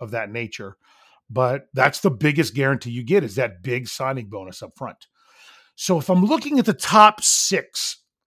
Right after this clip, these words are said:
edge rushers in the N F L, meaning pay, payment-wise, you're talking Joey Bosa, Myles Garrett, Khalil Mack, DeMarcus Lawrence, Frank Clark, and Von Miller.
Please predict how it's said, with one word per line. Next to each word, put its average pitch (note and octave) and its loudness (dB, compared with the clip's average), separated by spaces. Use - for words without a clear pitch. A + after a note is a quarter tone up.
edge E3+ 0
rushers B2 -4
in C#3+ -4
the C#3 -4
N C#3 0
F D3 -2
L, F#2+ -6
meaning D3+ 4
pay, F#3 6
payment-wise, A2 -2
you're E3+ -2
talking D3+ 2
Joey E3+ 6
Bosa, D3+ 0
Myles D3+ 4
Garrett, C3 0
Khalil C#3 -2
Mack, A#2+ -2
DeMarcus C3 -2
Lawrence, A#2 -6
Frank F3 0
Clark, C#3 0
and A#2+ -8
Von A2 -2
Miller. E2+ -14